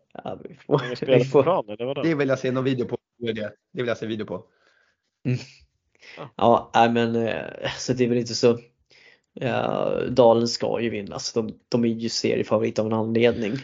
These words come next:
Speaker 1: Och,
Speaker 2: Ja.
Speaker 1: ehm,
Speaker 2: Ja, men kedjan,
Speaker 1: ja, men
Speaker 2: ked-, kedjan med Anton Åkerlund och Wiklund och <laughs> Forslund och Hedlund och alla heter Lund där uppe i Umeå.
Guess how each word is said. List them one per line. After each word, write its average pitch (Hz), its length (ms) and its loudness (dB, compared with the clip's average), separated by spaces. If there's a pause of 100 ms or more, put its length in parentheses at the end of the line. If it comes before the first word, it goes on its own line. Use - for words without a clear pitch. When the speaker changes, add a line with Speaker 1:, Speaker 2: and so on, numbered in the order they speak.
(120)
Speaker 1:
Och, 120 520 0 (640)
Speaker 2:
Ja. 104 500 -8 (360)
Speaker 1:
ehm, 113 640 0 (360)
Speaker 2:
Ja, 123 240 4
men 120 120 -6
kedjan, 127 260 4
Speaker 1:
ja, 120 60 6
men 123 120 2
Speaker 2:
ked-, 123 420 0
kedjan 127 580 2
med 123 320 0
Anton 123 460 -2
Åkerlund 120 680 -6
och 113 420 -2 (480)
Wiklund 117 640 -2
och 107 380 4 (400)
<laughs> - 380 -10
Forslund 127 560 -4
och 117 80 2
Hedlund 123 560 4
och 123 100 6
alla 147 220 6
heter 143 300 4
Lund 147 320 -2
där 135 100 8
uppe 123 260 2
i 120 40 2
Umeå. 117 300 -4